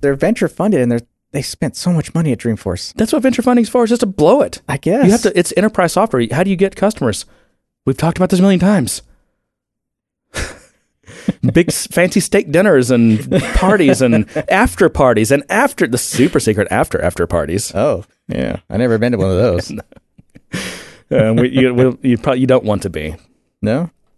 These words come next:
Speaker 2: No, nothing good happens there. So speaking of quote to cash, though,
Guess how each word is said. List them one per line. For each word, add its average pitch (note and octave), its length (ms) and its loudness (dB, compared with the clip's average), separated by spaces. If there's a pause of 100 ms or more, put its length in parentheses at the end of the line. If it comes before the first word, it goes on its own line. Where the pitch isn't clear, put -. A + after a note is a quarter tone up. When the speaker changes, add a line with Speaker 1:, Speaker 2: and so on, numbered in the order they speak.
(360)
Speaker 2:
No, C2+ 380 -18
nothing G2 200 -2
good F2 140 -4
happens - 300 -14
there. D2+ 220 -16 (1080)
So D3+ 160 0
speaking A3 300 0
of A2+ 200 -4
quote C3 260 0
to G#2+ 80 -8
cash, B2 280 -2
though, F#2+ 260 -2